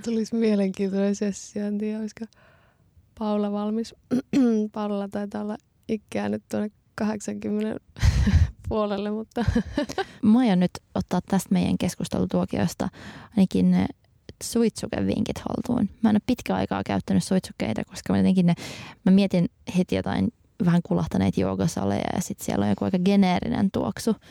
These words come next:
Speaker 1: Mm.
Speaker 2: Mut toi kuulostaa ihanalta, että sit kodissa on, on jotain tiettyä tuoksua ja aamumeditaatio ja muu.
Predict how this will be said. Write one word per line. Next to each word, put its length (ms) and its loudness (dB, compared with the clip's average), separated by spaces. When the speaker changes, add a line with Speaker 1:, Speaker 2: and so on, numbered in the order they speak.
Speaker 1:
Mm. 60 -2
Speaker 2:
Mut 180 2
toi 140 0
kuulostaa 380 0
ihanalta, 540 2
että 140 -4
sit 100 -6
kodissa 560 -2
on, 140 0
on 200 0
jotain 340 0
tiettyä 420 -2
tuoksua 340 -4
ja 240 0
aamumeditaatio 920 2
ja 60 2
muu. 260 2